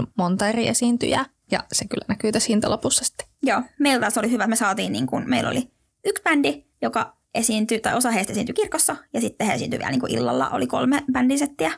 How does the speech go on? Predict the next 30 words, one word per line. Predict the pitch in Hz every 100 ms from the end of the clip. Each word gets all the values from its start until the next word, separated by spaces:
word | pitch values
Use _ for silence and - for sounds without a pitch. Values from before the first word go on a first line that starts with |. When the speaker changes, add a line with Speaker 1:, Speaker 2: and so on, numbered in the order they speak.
| _
Speaker 1:
Niin | 311 330
just. | 208 - - _
Speaker 2:
Että | - -
tavallaan | - 202
meillä | 196 180
oli | 185
niinku | 185 196 202 - _ _ -
yksi, | 220 - 180 - _ _ 240
yhdet | 349 247 -
esiintyjät | 240 202 220 135 -
niinku | - 131 143
koko | 113 -
päivän. | - - - 320 - -
Speaker 1:
Joo, | 196 196 - -
paljon | 196 190 214
se | 233 226 -
maksoi. | 226 - -
Speaker 2:
Meillä | 262 262 208 208
maksoi | 320 - 370 359
yhteensä, | 294 - 311 294 294 320
ö, | - - 262 254 254 254 262
tuhat | - 294 302 -
kahdeksansataaviisikymppiä. | 359 359 349 359 359 359 320 320 220 - - - - _ _ -
Speaker 1:
Okei. | 220 - 285 277 113 202 - _ _ -
Ai | 208
teillä | 214 226
oli | 226
yksi | 320 - -
esiintyjä | 196 - 165 - -
vaan, | - -